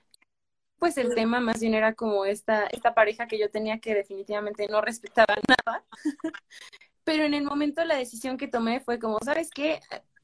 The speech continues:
Aquí se muere, aquí ya no somos, este, aquí ya no somos amigas y pues,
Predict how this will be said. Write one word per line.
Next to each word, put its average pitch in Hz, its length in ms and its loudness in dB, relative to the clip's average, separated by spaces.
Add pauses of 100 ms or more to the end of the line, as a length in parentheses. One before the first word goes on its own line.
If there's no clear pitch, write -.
Aquí 247 280 2
se 285 100 2
muere, 214 300 4
aquí 233 240 -2
ya 277 100 6
no 269 120 6
somos, 240 380 0
este, 185 680 -2
aquí 233 200 2
ya 277 100 8
no 269 80 6
somos 247 260 2
amigas 233 460 4
y 226 80 -4
pues, 185 480 -2